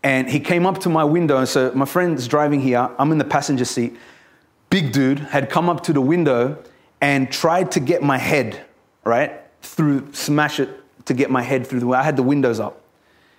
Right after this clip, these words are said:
And so as that's happening, and I didn't even see that happening, but something crazy happens that all of a sudden the window smashes, but it's not my window, it's the one just behind me.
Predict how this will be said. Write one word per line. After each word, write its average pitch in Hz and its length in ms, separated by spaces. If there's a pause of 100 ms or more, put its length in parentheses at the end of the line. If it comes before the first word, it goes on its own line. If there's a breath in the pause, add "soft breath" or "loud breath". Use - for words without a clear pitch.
(420 soft breath)
And 156 140
so 151 340
as 196 200
that's 196 200
happening, 175 380
and 147 80
I 196 120
didn't 185 180
even 135 160
see 160 240
that 131 160
happening, 117 460 (360 soft breath)
but 147 160
something 196 400
crazy 170 360
happens 143 460
that 127 160
all 185 200
of 165 100
a 156 60
sudden 135 480 (580 loud breath)
the 139 100
window 156 400
smashes, 156 680
but 135 160
it's 139 140
not 165 160
my 156 240
window, 135 380
it's 131 220
the 143 80
one 131 360 (100)
just - 220
behind 143 360
me. - 180